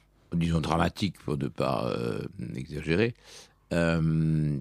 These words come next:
parce que, vous savez, comme en soixante-dix, non seulement déclarer la faillite pontificale, que l'orage a éclaté,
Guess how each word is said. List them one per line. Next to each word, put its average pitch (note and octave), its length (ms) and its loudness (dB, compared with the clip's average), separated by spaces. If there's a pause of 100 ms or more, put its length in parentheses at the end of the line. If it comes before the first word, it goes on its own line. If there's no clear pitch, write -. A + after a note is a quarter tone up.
parce - 200 -2
que, G2 100 -2
vous D#2+ 240 0
savez, E2 200 0
comme D#2+ 160 -2
en D2+ 40 -6
soixante-dix, D#2 800 0
non D#2+ 80 0
seulement E2+ 320 0
déclarer D2+ 400 -2
la C#2 120 -2
faillite C#2+ 540 -4
pontificale, D#2+ 720 2
que D#2+ 100 -4
l'orage D2+ 340 -2
a D2 60 -2
éclaté, E2 640 2